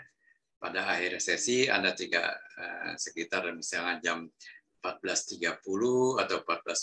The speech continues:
empat puluh lima, Anda buka Jikra application, apa saja saham-saham yang memberikan,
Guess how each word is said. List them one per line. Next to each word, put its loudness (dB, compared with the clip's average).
empat -6
puluh -6
lima, 6
Anda -6
buka -6
Jikra -6
application, 4
apa -2
saja 2
saham-saham 0
yang -2
memberikan, -2